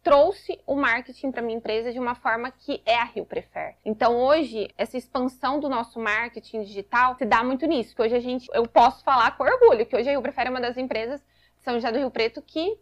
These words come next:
tem, que tá, assim, maior número nas mídias. Eu acho, eu fico co-, orgulhosa disso. E fora isso, os meus colaboradores compram essa ideia. Então, se você entrar nas nossas mídias, os nossos clientes compram essa ideia.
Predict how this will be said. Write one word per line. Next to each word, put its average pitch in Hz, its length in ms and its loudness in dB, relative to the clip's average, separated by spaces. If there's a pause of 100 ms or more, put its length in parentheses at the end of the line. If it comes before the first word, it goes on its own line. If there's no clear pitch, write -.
tem, 302 360 -2 (200)
que - 120 -4
tá, 285 240 2
assim, 302 260 -4 (320)
maior 247 260 0
número 339 340 2
nas 359 200 -4
mídias. 202 580 -4
Eu 277 60 2
acho, 254 240 0
eu 240 120 -2
fico 294 280 -8
co-, 302 140 2
orgulhosa 269 640 4
disso. 185 400 -12
E 277 80 -4
fora 302 320 2
isso, 262 220 -6
os 247 80 -10
meus 262 280 -2
colaboradores 233 580 0
compram 254 300 -4
essa 320 180 -2
ideia. 175 420 0 (100)
Então, 226 140 0
se 240 100 -10
você 247 240 -2
entrar 320 320 2
nas 277 140 -2
nossas 247 500 -4
mídias, 220 680 -2
os 226 100 -6
nossos 277 340 0
clientes 269 540 -2
compram 226 380 -2
essa 202 240 -8
ideia. 196 520 -2